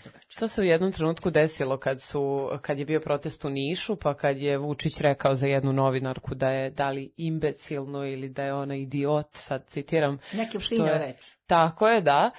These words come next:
Speaker 2: Ovaj, da je jedan niški medij baš rekao, „Mi više ne izveštavamo o Aleksandru Vučiću”, i da su se oni jako dugo držali toga. Ja sam mislila da će to pokrenuti onako kao kockica nešto dalje, ali ne.
Speaker 1: Ja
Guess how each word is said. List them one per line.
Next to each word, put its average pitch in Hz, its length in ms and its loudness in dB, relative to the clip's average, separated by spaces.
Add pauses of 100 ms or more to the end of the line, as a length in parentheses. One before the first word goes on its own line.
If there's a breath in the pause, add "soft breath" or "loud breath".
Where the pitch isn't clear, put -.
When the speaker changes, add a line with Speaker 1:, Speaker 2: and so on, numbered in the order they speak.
(260 loud breath)
Speaker 2:
Ovaj, 170 500 6
da 170 120 6
je 170 140 8
jedan 175 260 8
niški 175 500 2
medij 190 480 0
baš 165 420 6
rekao, 156 520 4
„Mi 156 140 0
više 151 320 -2
ne 143 180 0
izveštavamo 135 640 -2
o 131 40 -4
Aleksandru 131 540 -6
Vučiću”, - 460 -12
i 135 40 -8
da 143 120 -8
su - 120 -18
se - 180 -4
oni 151 300 2
jako 170 320 2
dugo 170 300 2
držali - 440 -4
toga. - 320 -4
Ja 147 180 2
sam 214 140 -2
mislila 214 280 8
da 165 60 10
će 165 120 -2
to 180 240 10
pokrenuti 135 800 -2
onako 135 420 -2
kao 135 240 2
kockica - 560 -2
nešto - 400 -6
dalje, 101 340 -2
ali - 240 -8
ne. 175 60 -4
Speaker 1:
Ja 240 140 0